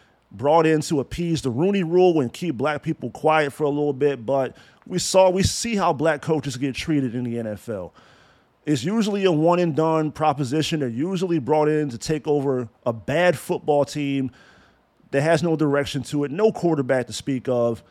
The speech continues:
and then they get fired because they don't immediately work a miracle and turn that team around within two seasons.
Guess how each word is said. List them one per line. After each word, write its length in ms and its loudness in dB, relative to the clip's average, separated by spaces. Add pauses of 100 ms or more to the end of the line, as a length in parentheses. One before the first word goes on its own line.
(360)
and 340 0
then 120 2
they 80 0
get 160 0
fired 440 4
because 280 -2
they 80 0
don't 260 0
immediately 760 -2 (460)
work 320 0
a 60 4
miracle 520 2
and 80 -4
turn 220 -2
that 120 -6
team 260 -10
around 320 -4
within 280 -2
two 220 -2
seasons. 480 -4